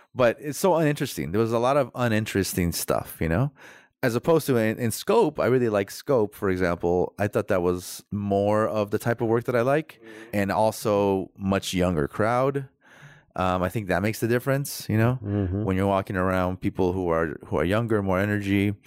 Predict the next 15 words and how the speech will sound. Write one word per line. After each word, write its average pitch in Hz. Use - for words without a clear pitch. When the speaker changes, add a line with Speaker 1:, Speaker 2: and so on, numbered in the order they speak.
Speaker 1:
And 143
there 180
was, 175
there 147
was 185
a 160
lot 156
of 151
pieces 147
of 110
different 131
artists 117
that 101
were 110
affordable. 120